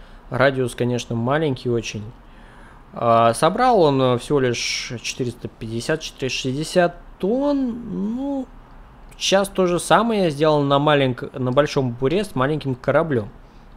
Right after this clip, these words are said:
Так, че у нас там? Вот он. А, и что самое интересное, давайте щас посмотрим. М,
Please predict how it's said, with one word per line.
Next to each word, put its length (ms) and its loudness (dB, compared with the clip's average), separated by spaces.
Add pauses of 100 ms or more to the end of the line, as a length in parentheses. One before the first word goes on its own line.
(1500)
Так, 200 -8
че 140 -6
у 40 -2
нас 140 -4
там? 240 -16 (880)
Вот 200 -4
он. 180 -6 (1400)
А, 380 6 (180)
и 240 -2
что 200 -2
самое 300 2
интересное, 880 -2
давайте 320 -6
щас 120 -10
посмотрим. 760 -4
М, 680 -8